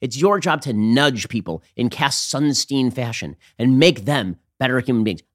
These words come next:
Mark Zuckerberg is not capable of making you a better human being. Jack Dorsey is not capable of making you a better human being. And Elon Musk is not capable of making you a better be-, human being. Nor are they truly capable of making the discourse in the country wildly better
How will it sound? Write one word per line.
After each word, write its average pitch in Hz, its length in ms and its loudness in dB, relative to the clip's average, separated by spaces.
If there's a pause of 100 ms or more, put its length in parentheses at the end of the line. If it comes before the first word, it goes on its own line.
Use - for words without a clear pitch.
(240)
Mark 151 200 6
Zuckerberg 156 340 2
is 123 80 -2
not 120 140 0
capable 135 320 0
of 98 80 0
making 107 180 -2
you 107 60 0
a 101 40 0
better 101 200 0
human 104 180 -4
being. 156 220 2
Jack 110 180 -6
Dorsey 127 300 -2
is 87 80 -6
not 101 160 -6
capable 127 400 -2
of - 100 -6
making 107 220 -4
you 101 60 0
a 95 40 -4
better 101 160 -2
human 104 220 -4
being. 143 160 2
And 165 80 4
Elon 175 200 4
Musk 170 220 2
is 101 80 -6
not 107 160 -2
capable 87 460 -4 (180)
of 101 140 -2
making 123 280 2
you 117 120 2
a 110 40 2
better 101 220 2
be-, 87 300 -6 (100)
human 120 180 0
being. 90 220 -4 (180)
Nor 156 400 8
are 131 80 2
they 123 120 2
truly 220 340 4
capable 92 540 -4 (120)
of 107 200 -2
making 147 340 4
the 131 80 4
discourse 135 480 0
in 101 80 -6
the 117 80 -2
country 101 380 -6 (180)
wildly 147 640 4
better 95 420 0